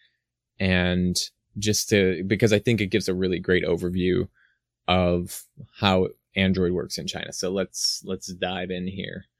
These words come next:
to this article by Karen Chu on abacusnews dot com. So it says, "In most of the world, Google's apps have become so ubiquitous, it's hard to find an Android device without some pre-installed.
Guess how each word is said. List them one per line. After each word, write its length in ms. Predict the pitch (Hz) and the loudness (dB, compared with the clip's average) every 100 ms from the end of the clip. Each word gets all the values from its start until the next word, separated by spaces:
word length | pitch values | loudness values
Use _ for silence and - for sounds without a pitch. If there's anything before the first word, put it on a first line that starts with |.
| _ _ | _ _
to 120 | - 92 | -4 0
this 320 | 87 85 - | 0 -2 -2
article 380 | 92 87 - 87 | 0 0 0 -2
by 140 | - | -2
Karen 340 | - 95 92 | -2 -2 -2
Chu 340 | 90 - 95 92 | -2 -2 0 0
on 220 | 90 92 - | -2 -4 -2
abacusnews 800 | 92 98 - 95 - 90 90 - | 0 0 -2 -4 -4 -4 -6 -6
dot 180 | 73 | -8
com. 360 | - 82 - - _ _ _ _ _ _ _ _ _ | -8 -12 -12 -14 _ _ _ _ _ _ _ _ _
So 220 | - 98 | -4 -2
it 100 | 90 | -2
says, 460 | - 92 92 92 - _ _ _ _ _ _ _ _ _ - | -2 -2 -2 -4 -8 _ _ _ _ _ _ _ _ _ -2
"In 160 | 107 | 4
most 320 | 101 151 - | 6 6 4
of 40 | 104 | 2
the 60 | |
world, 420 | 95 95 95 95 - | 4 4 2 0 -2
Google's 340 | 107 117 139 | 0 2 0
apps 400 | - 98 92 - | 0 0 0 -2
have 160 | 104 87 | -6 -4
become 320 | 95 - 95 | -4 -2 0
so 300 | 90 - 110 | 0 2 4
ubiquitous, 760 | 120 120 113 107 101 87 85 - | 4 2 0 0 0 -2 -2 -4
it's 220 | 90 - | -6 -4
hard 280 | 95 98 104 | 0 2 0
to 40 | |
find 300 | 107 98 92 | -2 -2 0
an 80 | 92 | -2
Android 480 | - 98 110 113 113 | -2 0 2 2 2
device 540 | 110 95 90 90 - - | 0 -2 -2 -2 -4 -8
without 540 | 95 - 92 95 - | -10 -6 -2 -2 -2
some 520 | - - 104 90 95 - | -4 0 0 0 -2 -4
pre-installed. 800 | 95 92 98 - 104 98 82 | -2 -2 -2 0 2 2 0